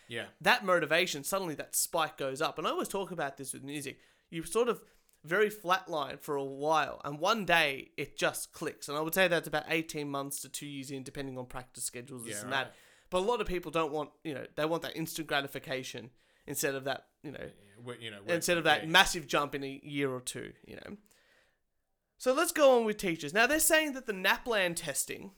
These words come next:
Speaker 2: for students, so the naplan testing, for people who don't know, is a nationwide testing thing. They test kids on liter-, uh, literacy and mathematics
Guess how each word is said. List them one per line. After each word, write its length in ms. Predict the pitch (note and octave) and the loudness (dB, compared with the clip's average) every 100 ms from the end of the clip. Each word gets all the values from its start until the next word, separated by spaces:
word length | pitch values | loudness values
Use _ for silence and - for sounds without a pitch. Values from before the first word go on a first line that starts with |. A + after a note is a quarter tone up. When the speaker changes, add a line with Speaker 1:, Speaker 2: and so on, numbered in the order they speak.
| _ | _
Speaker 2:
for 140 | - E3 | -12 -6
students, 480 | - D#3+ C#3 - | -4 -2 -4 -4
so 60 | E3+ | -4
the 100 | E3+ | 4
naplan 400 | A3 B3+ B3 G#3+ | 6 6 4 0
testing, 320 | G3+ F#3+ F3+ | -2 -4 -4
for 80 | E3+ | -6
people 320 | E3+ E3+ D#3+ | -4 -4 -4
who 100 | D3+ | -6
don't 280 | C#3+ C#3+ F#2+ | -2 -2 0
know, 180 | C#3 C3+ | -2 -2
is 160 | C3+ | -2
a 100 | C#3+ - | -6 -10
nationwide 760 | D3+ D#3 F3+ F3 D#3 C#3+ C#3+ C#3 | -2 2 2 2 -2 0 0 -2
testing 420 | - D3+ - C#3+ | -8 -8 -8 -10
thing. 200 | C3+ C#3 | -10 -8
They 80 | C3+ | -8
test 280 | C3 F3 D#3 | -6 -6 -6
kids 180 | - C#3+ | -8 -10
on 120 | C3 | -6
liter-, 300 | C#3+ D#3+ D#3+ - D3 D3 C3 D#3+ | -6 -6 -8 -12 -12 -12 -8 -2
uh, 140 | D3 | 0
literacy 640 | D#3 F3+ E3+ D3 C#3+ C3+ - - - - _ | 0 0 0 -2 -2 -6 -10 -20 -20 -20 _
and 140 | D3+ D3+ | -4 0
mathematics 760 | D3 D3 C#3+ C3+ B2+ - - | -2 -2 -4 -4 -6 -8 -12